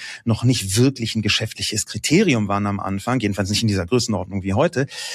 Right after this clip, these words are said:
damals gab es ja auch noch nicht so wahnsinnig viel Missbrauch. Und trotzdem waren die Ergebnisse schlecht, allein schon, weil das Internet so wahnsinnig groß war und weil man mit dem Suchen nach bestimmten Begriffen und Worten halt nicht vorangekommen ist. Und Google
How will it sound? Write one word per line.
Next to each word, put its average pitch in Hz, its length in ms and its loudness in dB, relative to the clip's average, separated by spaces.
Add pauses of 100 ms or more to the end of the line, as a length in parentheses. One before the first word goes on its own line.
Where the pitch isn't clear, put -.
(220)
damals 123 580 0
gab 120 200 -2
es 117 100 -2
ja 123 160 4
auch 120 240 -2
noch 123 180 -6
nicht 131 160 2
so 120 140 -4
wahnsinnig 110 480 -2
viel 143 160 4
Missbrauch. 139 500 2
Und 185 140 2
trotzdem 180 400 2
waren 170 140 2
die 160 100 4
Ergebnisse 151 440 0
schlecht, - 360 0
allein 156 260 0
schon, 180 240 -2
weil 143 120 2
das 147 180 0 (300)
Internet 175 380 4
so 170 200 2
wahnsinnig 175 600 2
groß 220 420 2
war 139 280 2
und 139 200 -2
weil 135 140 0
man 139 200 2
mit 131 160 0
dem 127 140 4
Suchen 160 480 2
nach 135 140 -2
bestimmten 131 400 -2
Begriffen 120 360 -2
und - 220 -2
Worten 113 320 -2
halt - 140 0
nicht - 140 -2
vorangekommen 104 600 -2
ist. - 160 -4
Und 165 140 4
Google 320 320 4